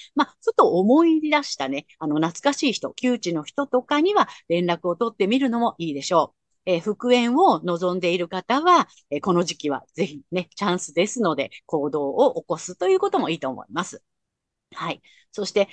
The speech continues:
えー、私たちは、蟹座の季節でね、可能性を育てて、獅子座の季節に新しいコンセプトなどをこう、打ち出していくという自己表現をしてきて、この乙女座の季節に入って、さらに、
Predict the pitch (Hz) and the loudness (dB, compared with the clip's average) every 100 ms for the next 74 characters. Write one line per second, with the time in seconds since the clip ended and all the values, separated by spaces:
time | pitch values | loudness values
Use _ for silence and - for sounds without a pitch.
0 | - - 208 202 226 277 - 185 170 190 | -6 -4 0 2 2 2 2 -2 0 0
1 | 190 - 247 302 440 403 392 370 - 330 | 0 -2 2 4 4 4 4 2 0 -6
2 | - 135 131 226 _ - 190 214 240 - | -4 -6 -4 -6 _ -6 0 2 2 4
3 | 233 202 - 196 254 - 202 - 285 294 | 2 2 -2 -2 -2 0 -6 -2 0 0
4 | - - - - 240 302 285 294 294 - | -2 -14 -8 -4 -2 0 2 2 0 -2
5 | 320 285 294 285 - 185 277 359 370 427 | -4 0 2 2 0 -4 2 2 4 4
6 | 370 294 277 269 - 226 - - 208 254 | 4 2 0 -2 -2 -4 -4 -8 -2 0
7 | 277 160 165 - _ - 165 254 277 269 | 0 -2 -4 -8 _ -10 -6 0 0 0
8 | - 247 220 311 277 156 165 156 - 202 | 2 2 2 -4 0 2 2 -2 -6 -8
9 | - 311 269 320 262 170 135 139 - - | -2 -2 0 2 4 2 -2 -8 -14 -8
10 | 170 - 139 - _ _ _ _ - 196 | -10 -8 -8 -10 _ _ _ _ -2 0
11 | 190 190 208 311 339 330 330 320 - 349 | 2 -2 0 4 4 4 2 2 -2 -6
12 | - 294 285 294 294 269 - 330 262 302 | -2 0 0 2 0 0 0 0 0 -2
13 | 302 285 294 | 0 2 2